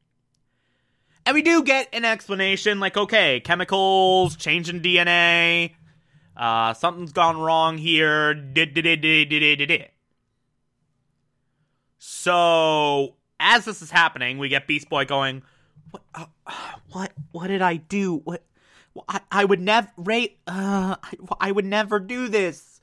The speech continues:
I would never hurt Raven. We had a fight, but I never would hurt her."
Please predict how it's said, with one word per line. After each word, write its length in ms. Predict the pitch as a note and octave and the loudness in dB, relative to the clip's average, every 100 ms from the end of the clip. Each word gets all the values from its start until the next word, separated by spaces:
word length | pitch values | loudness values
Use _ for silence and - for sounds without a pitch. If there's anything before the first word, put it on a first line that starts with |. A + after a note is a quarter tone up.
| - - - | -20 -14 -6
I 60 | |
would 140 | F3+ G#3+ | -6 -4
never 420 | A#3+ A#3+ A#3+ A3 | -4 0 0 0
hurt 240 | G3 F#3+ | -2 -4
Raven. 420 | G#3 A#3+ B3+ G3+ E3 | -2 -2 -2 -4 -6
We 100 | F#3 | -4
had 160 | A#3 | -2
a 40 | G#3+ | -4
fight, 480 | - B3 C4 A#3+ - | -8 -2 0 0 -2
but 80 | F3+ | -2
I 80 | |
never 200 | F#3+ A#3 | 0 0
would 180 | A3 G3 | 0 0
hurt 260 | F3+ A#3 B3+ | 0 -2 0
her." 380 | E3 C3+ A2+ - | 2 2 0 -6